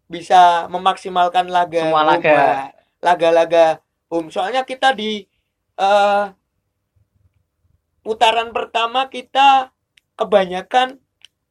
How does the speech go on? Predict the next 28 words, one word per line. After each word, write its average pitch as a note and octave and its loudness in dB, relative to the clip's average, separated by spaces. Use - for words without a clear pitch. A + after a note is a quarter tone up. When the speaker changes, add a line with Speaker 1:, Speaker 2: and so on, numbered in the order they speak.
Speaker 1:
laga F#3+ 0
home A#3+ 0
malah A3 -4
kita B3+ 0
Speaker 2:
Belum, C3 -8
Speaker 1:
kalah. G#3+ 6
Speaker 2:
iya, B2+ -6
Speaker 1:
Kebanyakan A3 0
Speaker 2:
belum, G3+ -8
Speaker 1:
kalah. G#3 4
Hampir G#3 -4
sampai A3+ -6
tiga G#3 0
kali A3+ 2
pertandingan A3+ -8
kita A#3+ -4
kalah. E3+ -2
Persib D#3+ -12
Bandung, E3+ -6
terus F3 -12
P - -20
S E3+ -10
Tira, F#3+ -4
terus G3+ -12
yang E3+ -10
terakhir G#3+ -12
apa G3 -12
ya? D#3 -10